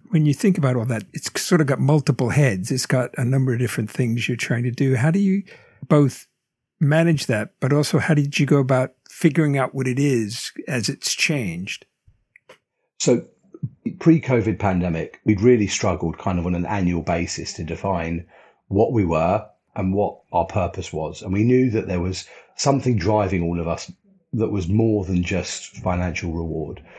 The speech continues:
Speaker 2: that we were all motivated by something more than that. But it was always very hard to put your finger on what that was, because we were a commercial entity and we were driven by profit, but we all cared, and we cared about our industry, we cared about each other. And actually, the,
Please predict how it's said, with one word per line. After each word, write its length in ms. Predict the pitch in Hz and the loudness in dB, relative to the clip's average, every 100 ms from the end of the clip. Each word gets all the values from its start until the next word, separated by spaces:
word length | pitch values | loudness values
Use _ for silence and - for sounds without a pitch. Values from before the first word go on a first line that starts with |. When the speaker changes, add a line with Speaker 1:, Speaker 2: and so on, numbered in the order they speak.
| - - | -14 -4
Speaker 2:
that 80 | 104 | 0
we 120 | 98 | 2
were 120 | 92 | 2
all 180 | 123 123 | 2 2
motivated 680 | 110 101 - 87 85 90 85 | 2 -2 -4 -4 -6 -6 -6
by 100 | 85 | -4
something 380 | - 104 95 | -4 -2 -2
more 120 | 92 85 | -2 -2
than 80 | |
that. 140 | 80 76 | -4 -4
But 60 | |
it 40 | 87 | -4
was 80 | 92 | 2
always 200 | 131 120 | 2 2
very 220 | 123 95 | 0 0
hard 320 | 98 92 92 | -2 -2 -4
to 80 | - | -8
put 120 | - | -8
your 100 | 92 | -8
finger 340 | - 92 82 | -6 -6 -4
on 120 | 85 85 | -4 -4
what 140 | 78 | -4
that 180 | 80 78 | -6 -4
was, 440 | 82 76 82 - - - - _ | -4 -6 -10 -16 -20 -20 -20 _
because 260 | - 123 95 | -4 0 2
we 80 | |
were 240 | 131 170 143 | 6 6 4
a 60 | |
commercial 420 | - 92 87 - 87 | 2 -4 -4 -6 -8
entity 320 | 87 - 92 | -8 -6 -4
and 100 | 87 | -2
we 60 | |
were 200 | 92 101 | -2 -2
driven 260 | 92 87 85 | -4 -6 -4
by 140 | 85 | -4
profit, 400 | 82 90 82 98 | -4 -8 -8 -6
but 100 | 98 | -4
we 160 | 98 104 | -2 0
all 340 | 107 104 101 - - _ - | 0 -2 -4 -12 -20 _ -10
cared, 480 | - 92 78 71 - | -2 -2 -2 -6 -6
and 120 | 90 | -4
we 80 | 92 | -4
cared 280 | 120 110 | -2 -2
about 180 | 95 90 | 0 0
our 140 | 85 95 | 0 0
industry, 540 | 98 90 - 92 90 | 0 -2 -4 -4 -2
we 120 | 87 | -2
cared 300 | 87 98 92 | -4 -4 -2
about 380 | 87 85 80 - - - - _ _ | -2 -2 -2 -6 -18 -20 -20 _ _
each 220 | 101 - | -4 0
other. 440 | 123 107 110 101 - | 0 2 0 0 -2
And 180 | 113 110 | -2 0
actually, 420 | 139 131 - 92 | 0 0 -2 -2
the, 240 | 90 90 | -2 -4